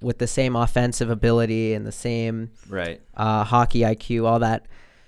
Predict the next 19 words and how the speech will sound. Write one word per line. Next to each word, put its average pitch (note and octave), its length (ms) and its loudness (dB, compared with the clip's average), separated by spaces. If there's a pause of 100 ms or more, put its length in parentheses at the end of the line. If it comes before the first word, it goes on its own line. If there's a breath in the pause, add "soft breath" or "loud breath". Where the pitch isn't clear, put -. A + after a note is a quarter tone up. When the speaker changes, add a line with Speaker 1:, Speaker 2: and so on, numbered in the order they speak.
Speaker 1:
So - 260 4
I D#3+ 200 10
think A#3 280 0
he's E3 220 0
valuable B2 680 4
if A#2+ 180 -4
you B2+ 100 0
wanna A#2+ 320 0
be B2+ 180 -2
a A#2+ 40 -2
contender. A#2+ 560 0
You, B2 260 -4 (180)
you B2 140 -2
almost C3+ 220 -2
need B2 240 -2
a B2+ 40 -4
player A#2 300 0
like A2 220 -2
that, A2 360 -2